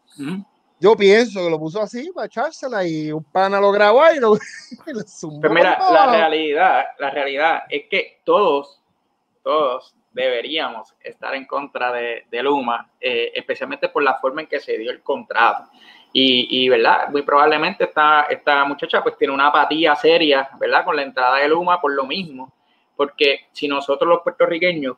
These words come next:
Speaker 1: cuidáramos las cosas de los puertorriqueños para los puertorriqueños, pues muy probablemente tendrías a todas las personas, ¿verdad? Este, apoyando las cosas para los puertorriqueños.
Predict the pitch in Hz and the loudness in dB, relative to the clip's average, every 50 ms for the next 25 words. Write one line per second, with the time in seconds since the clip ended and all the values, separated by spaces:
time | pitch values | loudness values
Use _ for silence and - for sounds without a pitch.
0 | _ _ - 135 131 131 131 139 147 156 160 156 156 151 - - - 156 156 156 | _ _ -4 -2 0 2 2 2 2 2 2 2 2 0 -2 0 -2 -2 -2 -2
1 | 139 - 139 135 135 - - - - 135 135 139 135 151 156 151 143 131 - _ | -4 -2 -2 -2 -2 -4 -6 -6 -6 -6 -6 -2 2 2 2 2 0 -10 -14 _
2 | _ - 131 123 123 123 - - 139 123 - 135 123 143 143 165 160 147 120 113 | _ 0 2 2 2 0 0 -4 -6 -4 -4 -4 -4 -2 0 0 0 0 -2 -6
3 | 113 - _ _ _ _ _ - - _ _ - 139 139 139 139 - 139 139 143 | -14 -18 _ _ _ _ _ -20 -20 _ _ -4 -4 -2 -2 0 2 4 4 4
4 | 151 156 151 165 185 - 180 156 147 135 135 127 127 127 143 156 160 160 156 147 | 4 4 2 0 0 0 0 0 0 -4 -6 -4 -2 0 2 2 2 2 2 0
5 | - 131 127 131 139 143 139 - - 147 147 - 180 180 175 156 139 147 156 - | 0 0 0 2 2 2 0 0 -2 -4 -2 0 0 0 0 2 0 0 -2 -4
6 | _ _ _ - 123 117 120 135 175 196 - - - 131 127 - - 135 127 127 | _ _ _ -10 -8 -4 0 0 0 0 0 -2 -4 -4 -4 -2 0 0 0 2
7 | 123 123 120 123 131 165 196 196 170 143 135 135 135 _ _ _ _ - 127 117 | 2 2 2 2 2 2 0 0 -2 -4 -4 -6 -6 _ _ _ _ -8 -8 -6
8 | - - 156 165 - 185 - - 139 120 113 110 110 - 127 - - 127 - 170 | -4 -2 -2 -2 -2 -4 -4 -2 -2 -2 -2 -2 -4 -6 -8 -6 -6 -6 -6 -4
9 | - 294 269 208 - _ | -4 -4 -4 -6 -10 _